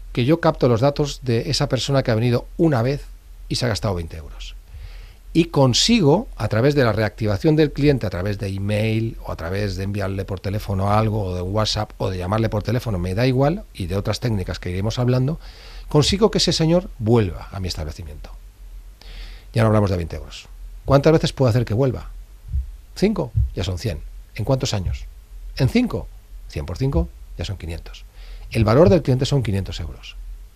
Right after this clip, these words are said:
Todo por tener una base de datos. ¿Qué sucede? Que si me entran treinta tíos en la bar-, en el, en la, en la barra o en el bar o en el comercio y yo le pido, por favor, el valor, el, el dato vale dinero, ¿eh?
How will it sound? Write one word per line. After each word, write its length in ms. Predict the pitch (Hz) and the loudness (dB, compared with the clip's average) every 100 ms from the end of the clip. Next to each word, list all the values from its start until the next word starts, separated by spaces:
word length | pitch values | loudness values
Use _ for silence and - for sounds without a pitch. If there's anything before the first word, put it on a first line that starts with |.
| - | 2
Todo 180 | 143 | 4
por 140 | 147 98 | 4 2
tener 220 | 98 104 | 2 2
una 80 | 92 | 2
base 220 | 80 82 | -2 -8
de 40 | |
datos. 380 | 76 - - - - - - - - | -12 -14 -14 -16 -18 -20 -18 -16 -2
¿Qué 120 | 135 | 2
sucede? 460 | 143 143 190 131 87 - - - | 4 6 6 6 2 -10 -16 -8
Que 140 | 123 | -4
si 200 | - 110 | -2 -4
me 120 | 92 107 | -2 0
entran 380 | 147 107 85 87 - - - - | 0 -4 -8 -10 -14 -16 -16 -2
treinta 320 | 113 117 120 | 4 4 4
tíos 220 | 127 113 | 2 2
en 100 | 113 | 4
la 120 | 107 | 4
bar-, 200 | 107 117 | 4 2
en 220 | - 113 107 | 4 4 4
el, 240 | 101 101 | 4 2
en 160 | 123 101 | 2 2
la, 120 | 98 | 2
en 140 | - 107 | 2 2
la 80 | 98 | 4
barra 260 | 110 104 | 4 2
o 100 | 95 | 2
en 80 | 95 | 0
el 120 | 90 | -2
bar 320 | 87 110 110 | 2 4 4
o 100 | 95 | 2
en 320 | 95 92 95 98 | -2 -4 -6 -6
el 140 | 101 | -4
comercio 500 | 95 120 120 92 80 - - - - - - - - - | 4 6 6 0 -2 -6 -16 -20 -20 -18 -16 -18 -20 -10
y 160 | - 101 | -4 2
yo 120 | 113 | 6
le 140 | 135 131 | 8 8
pido, 400 | 160 127 87 - - | 8 8 4 -4 -6
por 100 | 113 | -4
favor, 320 | 104 107 131 | 0 4 6
el 80 | 110 | 4
valor, 260 | 107 123 135 | 4 6 6
el, 140 | 113 | 2
el 100 | 120 | 4
dato 220 | 131 139 | 6 6
vale 160 | 120 101 | 6 2
dinero, 320 | 78 67 90 | -4 -8 -2
¿eh? 160 | 147 | -2